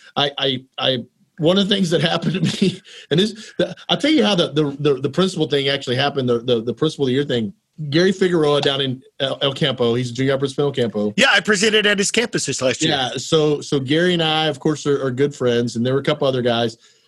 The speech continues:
Speaker 1: Gary actually, uh, nominated me for, for that award.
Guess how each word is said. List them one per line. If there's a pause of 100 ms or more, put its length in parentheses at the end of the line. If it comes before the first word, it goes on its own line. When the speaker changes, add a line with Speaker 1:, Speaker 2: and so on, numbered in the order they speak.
(200)
Speaker 1:
Gary
actually,
uh,
nominated
me
for,
for
that
award.